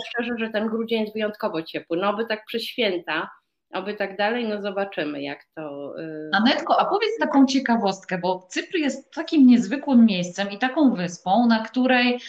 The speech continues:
Speaker 2: zarówno można być jednego dnia na plaży, jak i na przykład wybrać się też na narty w góry Trodos.
Speaker 1: Tak,
Speaker 2: Jak
Speaker 1: zgadza
Speaker 2: w tym
Speaker 1: się.
Speaker 2: roku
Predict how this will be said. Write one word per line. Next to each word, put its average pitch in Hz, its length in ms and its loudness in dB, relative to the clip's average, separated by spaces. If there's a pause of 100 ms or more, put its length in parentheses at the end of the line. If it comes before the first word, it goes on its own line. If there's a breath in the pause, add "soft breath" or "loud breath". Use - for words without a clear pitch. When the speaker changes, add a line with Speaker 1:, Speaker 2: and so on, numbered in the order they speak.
(160 loud breath)
Speaker 2:
zarówno 247 760 4
można 247 440 6
być 233 200 -2
jednego 294 360 2
dnia 226 180 4
na 202 120 0
plaży, 180 480 -2
jak 240 320 0 (120)
i 285 60 0
na 233 120 4
przykład 196 680 -2
wybrać 233 460 -2
się 180 200 -4
też 247 220 -2
na 320 160 4
narty 233 560 2
w 233 80 0
góry 202 340 0
Trodos. 208 680 -2
Speaker 1:
Tak, 170 240 -16
Speaker 2:
Jak 196 180 0
Speaker 1:
zgadza 190 120 -2
Speaker 2:
w 180 40 -8
tym 196 100 0
Speaker 1:
się. 180 60 0
Speaker 2:
roku 180 140 0